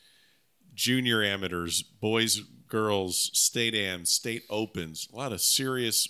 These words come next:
tournaments with a lot of fantastic players. But the game of golf, there's a lot of people that play around the state, in,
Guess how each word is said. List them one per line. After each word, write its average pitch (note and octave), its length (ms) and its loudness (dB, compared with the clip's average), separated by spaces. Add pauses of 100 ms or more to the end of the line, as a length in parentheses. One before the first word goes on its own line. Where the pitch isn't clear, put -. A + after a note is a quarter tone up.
(140)
tournaments G#2 680 -4
with F#2+ 160 -10
a G2 60 -12
lot G2+ 180 -2
of F2+ 140 -4 (880)
fantastic G2 600 -4
players. F2+ 380 -4 (680)
But D3+ 120 -6
the D3+ 60 -6
game B3+ 220 -6
of F3+ 80 -8
golf, C#3 240 4
there's G#2+ 180 -4
a A#2 60 -8
lot F3 180 -4
of G#3 100 -8
people C#3 260 -10
that A2+ 120 -8
play G#2+ 220 0
around G2 260 -2
the G2+ 60 -6
state, F2 420 -4
in, A#2+ 160 -14